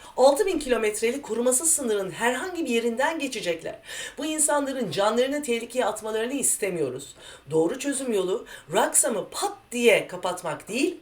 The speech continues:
anlaşmayı değiştirmek." Muhalefetten Pierre Poilievre de "Yolu kapat gitsin." diyor Trudeau'ya. "Biz gerçek bir ülkeysek sınırlarımız olmalıdır. Bu da gerçek bir başbakansa," bu dediği Trudeau,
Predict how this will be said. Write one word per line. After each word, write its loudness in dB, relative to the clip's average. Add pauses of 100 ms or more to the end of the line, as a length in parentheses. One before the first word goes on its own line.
(140)
anlaşmayı -4
değiştirmek." -16 (560)
Muhalefetten 0
Pierre 2
Poilievre 0
de 8 (340)
"Yolu 8
kapat 8
gitsin." 4
diyor 4
Trudeau'ya. 0 (240)
"Biz 2
gerçek 2
bir -4
ülkeysek -4 (160)
sınırlarımız 4
olmalıdır. 4 (220)
Bu 6
da 4 (120)
gerçek 6
bir 0 (260)
başbakansa," 4
bu -4
dediği -2
Trudeau, 2